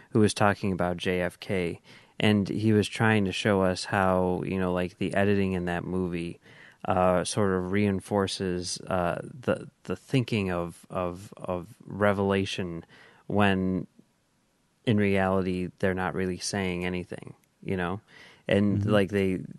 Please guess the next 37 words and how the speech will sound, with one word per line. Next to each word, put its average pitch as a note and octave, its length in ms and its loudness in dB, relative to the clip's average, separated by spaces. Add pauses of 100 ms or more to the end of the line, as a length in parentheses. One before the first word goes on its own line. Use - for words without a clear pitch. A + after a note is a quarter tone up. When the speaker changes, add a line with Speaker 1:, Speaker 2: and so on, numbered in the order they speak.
(120)
Speaker 1:
they, G2+ 180 2
they F#2+ 220 0
pointed G#2 460 -2
out F#2+ 260 0
to, G2+ 160 -6
to F#2+ 300 -4
a F2+ 60 0
scene F#2+ 540 -2
between F#2 720 -4
Kevin G2 260 -4
Costner G2 580 -2
and, F2+ 240 -8
uh, F2 320 -4 (800)
Donald G2+ 320 -2
Sutherland F2+ 560 -2 (580)
where, F2 440 0
you G2+ 100 -2
know, E2+ 220 -4 (260)
the, F#2+ 240 -6
the F#2+ 240 -6
guy, F#2 480 -4
I F#2+ 40 -10
forget G2 260 -6
his, F2+ 180 -12 (180)
the G2+ 140 -8
investigator's F2+ 720 -6
name, F2 320 -10 (440)
um, F#2 360 -8 (140)
the A2 80 -8
D F#2 220 -8
A's F#2 260 -6
name, F2+ 260 -8 (640)
but F#2 280 4
he's, A2+ 440 0
he's G#2+ 240 -2
talking F#2 440 -2
to F#2 460 -2